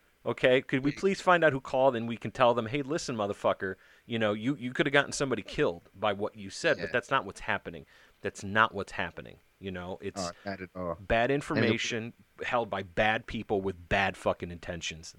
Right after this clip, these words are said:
Speaker 1: That's
Speaker 2: and,
Speaker 1: what it
Speaker 2: and
Speaker 1: is.
Speaker 2: zero accountability.
Speaker 1: There it is. Qualified immunity. It doesn't matter whether they fuck up or
Speaker 2: Yeah.
Speaker 1: not. Nobody's gonna answer for that. The individual cops
Speaker 2: No.
Speaker 1: aren't gonna answer for that. No.
Speaker 2: Absolutely not. At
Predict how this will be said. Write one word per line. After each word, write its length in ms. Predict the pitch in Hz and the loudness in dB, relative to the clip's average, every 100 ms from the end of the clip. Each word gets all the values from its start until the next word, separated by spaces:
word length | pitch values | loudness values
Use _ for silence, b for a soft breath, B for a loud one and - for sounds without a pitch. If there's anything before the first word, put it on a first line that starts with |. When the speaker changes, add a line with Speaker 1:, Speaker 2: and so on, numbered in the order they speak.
| 85 | -6
Speaker 1:
That's 240 | 92 104 95 | -2 -2 -4
Speaker 2:
and, 80 | |
Speaker 1:
what 80 | 98 | -2
it 40 | 107 | -2
Speaker 2:
and 80 | 101 | -2
Speaker 1:
is. 160 | 110 | -4
Speaker 2:
zero 840 | - - - 120 113 110 107 104 | -2 -4 0 2 6 6 6 4
accountability. 1000 | 73 - - 104 95 90 95 87 82 76 | 0 -6 0 0 0 -2 -4 -4 -6 -8
Speaker 1:
There 140 | 98 98 | -4 0
it 60 | |
is. 400 | 113 92 80 - _ | 2 0 -4 -14 _
Qualified 520 | - 117 131 - 127 117 | -2 0 2 4 4 4
immunity. 400 | 110 156 90 92 | -2 -4 -4 -2
It 60 | |
doesn't 240 | 113 107 104 | -2 -2 0
matter 240 | 117 143 | 2 2
whether 200 | 113 87 | 2 0
they 80 | 87 | -2
fuck 280 | - 92 90 | -2 -2 -2
up 60 | - | -4
or 80 | 87 | -4
Speaker 2:
Yeah. 60 | |
Speaker 1:
not. 180 | 87 90 | -4 -4
Nobody's 340 | 98 120 127 107 | -2 0 0 -2
gonna 140 | 98 | -2
answer 300 | 90 123 - | -2 -6 -6
for 120 | - 87 | -10 -10
that. 280 | 85 101 - b b 113 | -10 -12 -14 b b -4
The 80 | 123 | -2
individual 400 | 113 143 127 92 | 0 0 0 -2
cops 260 | 117 131 | -2 2
Speaker 2:
No. 60 | 143 | 2
Speaker 1:
aren't 120 | 107 90 | 2 -2
gonna 140 | 87 | -6
answer 220 | 87 - | -10 -12
for 120 | - 80 | -12 -12
that. 300 | 69 87 - _ | -10 -10 -12 _
No. 260 | 156 139 - _ _ 110 | -6 -6 -8 _ _ -4
Speaker 2:
Absolutely 600 | 107 _ 98 104 92 95 | -4 _ -4 -2 0 0
not. 360 | 95 90 87 - _ _ _ _ - | 2 2 -2 -10 _ _ _ _ 0
At 180 | 104 | 0